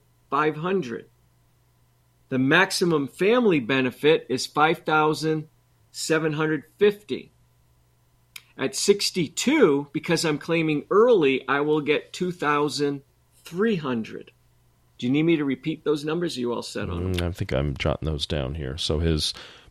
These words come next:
Speaker 2: P I A, primary insurance amount, which is what he's referring to there when he says F R A, full retirement age benefit, is referred to officially as your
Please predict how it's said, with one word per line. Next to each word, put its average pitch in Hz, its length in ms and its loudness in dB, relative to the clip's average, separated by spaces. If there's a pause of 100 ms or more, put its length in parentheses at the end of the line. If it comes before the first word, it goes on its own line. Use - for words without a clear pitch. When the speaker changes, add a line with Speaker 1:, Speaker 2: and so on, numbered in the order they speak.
Speaker 2:
P 143 180 6
I 104 140 10
A, 90 380 6
primary 85 440 4
insurance 78 440 2
amount, 73 360 0
which 87 160 -2
is 78 80 -4
what 76 120 2
he's 71 100 -2
referring 82 420 4
to 73 200 2
there 73 240 2
when 78 100 0
he 78 60 0
says 73 280 0
F 92 220 2
R 76 220 2
A, 73 280 0
full 82 320 2
retirement 73 760 -2 (360)
age 69 580 -2 (380)
benefit, 85 760 2 (160)
is 71 200 -4
referred 71 400 -2
to 73 240 0
officially 78 500 4
as 73 160 2
your 73 220 0